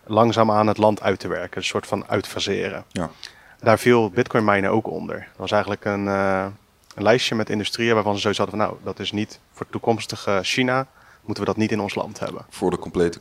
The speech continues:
Speaker 2: cryptosector eigenlijk, dus waarschijnlijk exchanges ook.
Speaker 1: Ja, waarschijnlijk, eh, allemaal in één, maar het gaat hier specifiek om de miners. Eh, niet per se alleen Bitcoin miners, maar ja, Bitcoin miners zijn het grootst, dus laten we daar even van uitgaan.
Speaker 2: Ja.
Speaker 1: En het komt er eigenlijk op neer dat ze die plannen terugdraaien.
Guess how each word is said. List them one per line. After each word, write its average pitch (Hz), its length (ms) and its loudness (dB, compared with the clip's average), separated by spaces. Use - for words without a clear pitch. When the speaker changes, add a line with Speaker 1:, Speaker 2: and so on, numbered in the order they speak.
Speaker 2:
cryptosector - 840 -6
eigenlijk, - 340 -10
dus 78 160 -12
waarschijnlijk 76 420 -8
exchanges 78 560 -6
ook. - 200 -10
Speaker 1:
Ja, - 260 0
waarschijnlijk, 113 400 4
eh, 107 340 6
allemaal 107 340 4
in 104 60 0
één, 113 120 2
maar 117 80 2
het - 100 -8
gaat 110 100 -2
hier 110 120 -4
specifiek - 420 -2
om 104 140 -2
de 98 240 0
miners. 123 600 0
Eh, 104 340 6
niet 110 220 2
per 127 100 -4
se 117 140 6
alleen 117 180 8
Bitcoin 131 300 0
miners, 135 320 -2
maar 104 100 0
ja, 92 60 0
Bitcoin 98 280 -4
miners 98 180 -2
zijn 95 120 -6
het 92 100 -12
grootst, - 480 -2
dus 95 180 -8
laten 101 220 -4
we 98 60 -2
daar 98 120 2
even 98 140 -4
van 95 160 -4
uitgaan. 135 400 -2
Speaker 2:
Ja. 98 80 -4
Speaker 1:
En 82 80 -2
het 101 100 -6
komt - 140 8
er 139 80 4
eigenlijk 120 260 6
op 110 80 2
neer 135 200 4
dat 120 120 2
ze 117 120 -6
die 107 160 -4
plannen 110 320 0
terugdraaien. - 680 -2